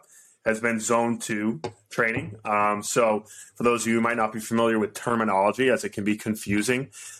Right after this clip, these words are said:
um, Zone Two essentially being the idea of low intensity, uh, aerobic work or cardiac output based work. So work that's done underneath a seventy-five percent heart rate, max seventy, seventy-five percent of your max heart rate,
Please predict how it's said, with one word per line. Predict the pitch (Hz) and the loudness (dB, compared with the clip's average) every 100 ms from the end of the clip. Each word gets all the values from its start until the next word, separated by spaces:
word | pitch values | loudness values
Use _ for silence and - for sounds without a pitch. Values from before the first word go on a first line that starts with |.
| _ | _
um, | 107 107 107 98 - - - | 0 2 0 -4 -16 -18 -4
Zone | 123 139 131 | 0 2 0
Two | 147 127 | 0 0
essentially | 123 120 117 117 | 0 -4 -2 0
being | 113 117 110 107 - _ - - | 2 2 2 -2 -8 _ -18 -2
the | 110 | 0
idea | 107 113 110 | 2 2 2
of | 107 107 95 - _ _ 113 | 2 0 -2 -6 _ _ 2
low | 139 143 | 2 2
intensity, | 123 131 123 - 120 113 110 110 _ _ - | 0 -2 -2 -2 0 2 2 -2 _ _ -2
uh, | 104 101 107 | 2 2 4
aerobic | 117 113 107 | 4 2 0
work | 107 98 | -4 -10
or | 107 | -10
cardiac | - 135 127 117 113 | -2 -2 0 -4 -4
output | 104 - 104 - | -8 -6 -8 -2
based | 98 95 | -4 -4
work. | 98 82 | -8 -8
So | - 98 | -4 -2
work | 110 120 - | 0 0 -2
that's | 107 | -2
done | - 110 107 | 0 0 -2
underneath | 113 117 110 113 110 | -6 -2 -2 -2 -2
a | |
seventy-five | - 117 113 110 110 104 | -4 -4 -8 -6 -4 -4
percent | 110 - 110 104 _ _ _ _ _ - | -8 -8 -10 -12 _ _ _ _ _ -4
heart | 131 139 | -4 0
rate, | 156 175 _ | -4 -4 _
max | 117 113 110 - - | -2 -2 -2 -8 -4
seventy, | 123 120 110 123 - | -4 -4 -4 -4 -6
seventy-five | - 120 113 113 | -2 -2 0 -4
percent | 110 117 | -2 -2
of | 110 | -2
your | 107 | -2
max | 107 - | -4 0
heart | 117 120 | -2 -2
rate, | 120 123 | -6 -6